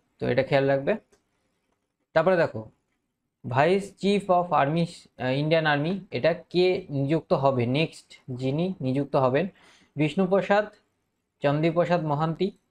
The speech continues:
নাকি রাজীব সাইনি নাকি অমিত সাক্সেনা? অ্যান্সারটা হবে চন্দ্রপ্রসাদ মহান্তি, ঠিক আছে? আমাদের ইন্ডিয়ান আর্মি প্রতিষ্ঠিত হয় কবে? ফার্স্ট এপ্রিল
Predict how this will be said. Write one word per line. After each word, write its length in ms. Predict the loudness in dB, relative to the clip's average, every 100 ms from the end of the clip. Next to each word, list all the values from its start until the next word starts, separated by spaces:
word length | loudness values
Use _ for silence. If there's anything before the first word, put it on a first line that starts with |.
| -10
নাকি 400 | -6 -2 -2 -4 -2
রাজীব 420 | 0 0 0 -2
সাইনি 420 | 0 0 0 -4 -8 _ _ -8
নাকি 160 | -2 0
অমিত 300 | 0 -2 -2
সাক্সেনা? 540 | -2 0 -2 -2 -6 -12 _ _
অ্যান্সারটা 480 | -4 -2 0 2 2
হবে 180 | 0 -2 _ _ _
চন্দ্রপ্রসাদ 680 | -2 0 0 0 0 0 0
মহান্তি, 480 | -2 0 0 -2 -4
ঠিক 140 | 0
আছে? 180 | 0 -2 -12 _ _ _ _ _ _ _ _ _ _ _ _ _
আমাদের 280 | 0 4 4
ইন্ডিয়ান 300 | 4 4 4
আর্মি 220 | 4 2
প্রতিষ্ঠিত 420 | 2 0 0 2 4
হয় 160 | 4
কবে? 300 | 4 2 2 -2 _ _ _ _ _ _ _ _ _ _ _ _
ফার্স্ট 260 | -2 0 0
এপ্রিল 460 | 0 0 -2 -4